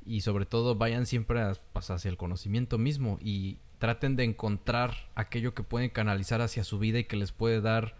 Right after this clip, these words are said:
un valor agregado para llevar una vida más,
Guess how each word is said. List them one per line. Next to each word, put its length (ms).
un 120
valor 300
agregado 560
para 180
llevar 640
una 260
vida 220
más, 720